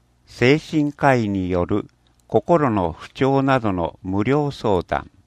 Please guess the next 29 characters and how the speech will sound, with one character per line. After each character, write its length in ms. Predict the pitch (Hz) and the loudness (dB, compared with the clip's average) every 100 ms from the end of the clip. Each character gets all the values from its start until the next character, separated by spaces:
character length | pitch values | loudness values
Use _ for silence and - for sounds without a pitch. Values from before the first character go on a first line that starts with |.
| _ _ _ _ _ _ _ _ _ _ _ - | _ _ _ _ _ _ _ _ _ _ _ -16
十 300 | 87 127 151 | -2 2 2
二 120 | 151 | 4
月 260 | 147 135 139 | 2 2 0
二 180 | 143 | 0
十 280 | 123 110 95 | 0 2 2
六 320 | 92 90 - | 2 -2 -2
日 300 | 135 123 - | -4 -4 -10
金 340 | - 123 123 127 | -8 -4 -2 0
曜 300 | 117 98 82 - | 2 2 2 -4
日、 160 | 80 - _ _ _ _ - | -12 -12 _ _ _ _ 0
午 180 | 127 | 2
後 200 | 110 98 - _ | 4 2 0 _
二 180 | 123 151 | -2 -2
時 140 | 123 | -4
か 160 | - 92 | -2 0
ら 120 | 82 | 0
四 220 | 85 98 | 0 -2
時、 220 | 95 82 - _ _ _ _ _ | -2 -8 -16 _ _ _ _ _
瀬 260 | - - 151 | -4 2 4
戸 200 | 117 113 | 4 4
朝 260 | 131 113 | 4 2
日 300 | 98 - 90 - | 2 -2 -8 -8
医 140 | 107 | -10
師 180 | - - | -8 -8
会 300 | - 139 107 | 2 2 2
館 360 | - 87 82 85 | 0 0 0 -6
相 320 | - 127 147 | 0 2 2
談 300 | 147 123 90 | 2 0 -4
室。 480 | - - - 78 | -10 -20 -10 -8